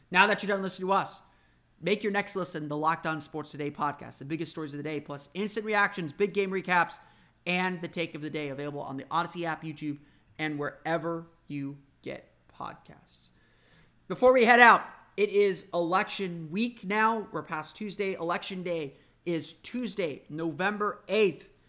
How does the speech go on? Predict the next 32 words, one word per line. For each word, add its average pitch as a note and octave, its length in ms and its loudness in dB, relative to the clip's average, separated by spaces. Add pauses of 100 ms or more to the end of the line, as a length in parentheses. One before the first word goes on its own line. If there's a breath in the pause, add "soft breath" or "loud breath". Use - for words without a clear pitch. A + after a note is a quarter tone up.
(200 soft breath)
Here G#3+ 160 0
in G#3 80 0
Orange F#3+ 300 -4
County, F3+ 400 -4
early F#3+ 260 0
voting F3+ 360 -4
is D#3+ 180 -8
taking F#3 320 -8
place, F3 380 -6
I D#3 80 -6
believe, F3+ 460 -6
through D#3+ 240 -12
Saturday. E3+ 680 0
I - 80 -4
know F3+ 160 4
through F3+ 200 -6
Saturday. C#3+ 560 -2
It D3+ 100 -8
might, D#3+ 220 -4
they E3 80 -4
might D#3+ 160 -2
also D3+ 200 -4
be C#3+ 120 -10
doing C#3+ 200 -4
early C#3+ 200 -4
voting C#3+ 260 -6
on B2 140 -12
Sunday E3 420 -4
here D3+ 160 -6
in C#3+ 60 -8
Orange - 260 -12
County. A#3 400 0